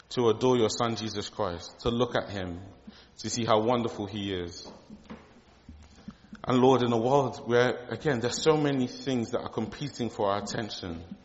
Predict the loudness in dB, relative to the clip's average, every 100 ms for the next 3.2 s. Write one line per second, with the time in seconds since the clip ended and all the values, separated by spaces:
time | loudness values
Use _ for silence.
0 | -20 -20 -20 -20 _ -20 _ _ _ _
1 | _ -20 -20 -2 2 4 2 -2 -6 -4
2 | -4 -2 -4 0 0 0 -4 -8 -6 -6
3 | -4 -10